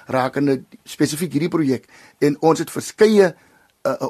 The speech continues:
oproepe ontvang vanaf groot uitgewers wat betrokke wil word by die projek en ek was heel verbaas, uh, oor die, uh, uh, welwillendheid wat daar buite is by baie van ons gemeenskappe en ons mense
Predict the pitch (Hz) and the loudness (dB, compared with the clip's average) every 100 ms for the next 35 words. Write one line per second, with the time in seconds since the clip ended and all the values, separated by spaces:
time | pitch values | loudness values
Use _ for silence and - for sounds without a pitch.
0 | - 180 170 156 156 135 - 147 131 139 | -2 -2 -2 -4 -2 -2 0 -2 -2 -4
1 | 127 117 - 190 - 165 - 147 127 - | -4 -6 -4 -4 -2 -4 -4 -2 -2 -4
2 | - - _ 127 127 123 202 - 175 147 | -12 -20 _ -4 -4 -2 -2 0 0 0
3 | 131 127 120 123 135 131 131 - - - | -2 -2 -2 -2 -2 -2 -2 -6 -20 -16
4 | - 139 175 170 160 127 170 339 240 143 | -2 0 2 2 2 0 0 0 -2 0
5 | 120 113 - - _ _ - 139 135 123 | -2 -4 -16 -20 _ _ -4 0 0 2
6 | 127 - 117 117 117 127 131 117 151 233 | 0 0 -2 -2 -2 0 0 4 4 4
7 | 196 139 131 127 117 123 143 131 127 - | 0 0 0 0 -2 -4 -4 -6 -8 -12
8 | - - 110 131 170 131 139 165 160 143 | -20 -10 0 2 4 4 4 2 0 -2
9 | 143 131 131 127 127 - 131 135 131 131 | -4 -4 -2 0 -2 -2 -4 -4 -4 -4
10 | - 120 123 - | -6 -6 -6 -6